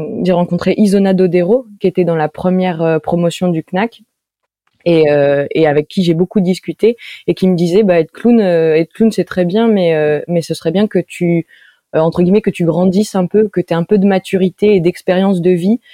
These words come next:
euh, avant d'être clown, parce que être clown, c'est quand même un,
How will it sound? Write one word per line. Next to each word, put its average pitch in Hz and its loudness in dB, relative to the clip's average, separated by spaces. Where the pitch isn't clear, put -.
euh, 151 0
avant 165 0
d'être 180 0
clown, 247 2
parce 156 -4
que - -8
être 151 -2
clown, 214 0
c'est 175 -6
quand 160 -6
même 156 -4
un, 151 -6